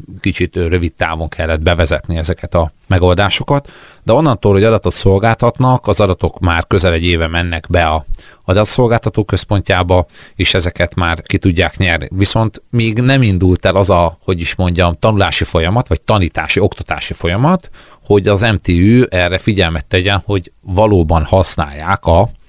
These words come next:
szolgáltatók ezt. Tehát mi például a Miskolc és Térsége Turisztikai Egyesület részéről ezt tervezzük a közeljövőben, hogy fogunk oktató videókon és oktatási anyagokon keresztül, és persze, persze személyes megbeszéléseken keresztül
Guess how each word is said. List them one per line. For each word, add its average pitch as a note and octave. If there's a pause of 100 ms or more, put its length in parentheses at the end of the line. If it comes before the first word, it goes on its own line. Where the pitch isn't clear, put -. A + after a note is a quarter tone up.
szolgáltatók F2
ezt. -
Tehát -
mi C3+
például F#2+
a F#2+
Miskolc G2
és -
Térsége F2
Turisztikai -
Egyesület E2+
részéről D3
ezt G2+
tervezzük E2 (380)
a -
közeljövőben, F2
hogy A#2
fogunk F#2+
oktató F#2
videókon F#2
és E2+
oktatási E2+ (320)
anyagokon F2
keresztül, A2 (260)
és -
persze, F#2
persze E2+
személyes D#2+
megbeszéléseken E2+
keresztül G2